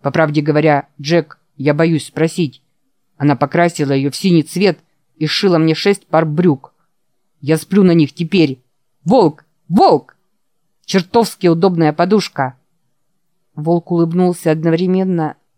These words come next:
так открыто и так задумчиво и печально, что Джек не удержался и взял его за руку.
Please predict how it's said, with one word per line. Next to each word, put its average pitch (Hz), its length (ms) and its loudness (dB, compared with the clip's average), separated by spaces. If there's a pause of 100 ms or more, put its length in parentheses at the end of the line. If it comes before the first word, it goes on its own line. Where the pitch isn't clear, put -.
(140)
так 165 220 -2
открыто 180 480 -4
и 160 100 0
так 175 220 -4
задумчиво 180 600 -2
и 175 100 0
печально, 185 720 -2 (260)
что - 220 -6
Джек 160 340 -4
не 160 100 2
удержался 160 840 -4 (260)
и 165 100 -4
взял 160 300 0
его 156 280 -4
за 156 240 0
руку. 151 440 -8